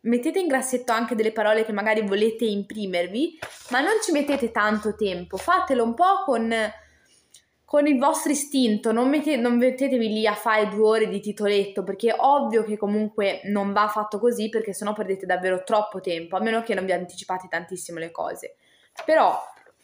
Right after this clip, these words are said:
cioè, di base io questo titoletto ci ho messo, <laughs> non lo so, manco trenta secondi a farlo, però io, cioè, mi, mi viene, mi rimane in testa che il Regno d'Italia è uno stato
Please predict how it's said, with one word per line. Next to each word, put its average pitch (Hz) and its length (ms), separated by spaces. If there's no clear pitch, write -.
cioè, - 420
di 240 220
base 254 680
io 240 300
questo 240 300
titoletto 226 640
ci 220 100
ho 180 40
messo, 170 420
<laughs> - 380
non 175 240
lo 165 80
so, 196 260
manco 202 380
trenta 208 260
secondi 226 420
a 208 80
farlo, 170 500
però 381 200
io, 277 440
cioè, - 160
mi, 277 240
mi 302 160
viene, 349 200
mi 285 140
rimane 339 260
in 240 140
testa 233 340
che 208 140
il 190 80
Regno 226 300
d'Italia 220 600
è - 120
uno 247 180
stato 240 560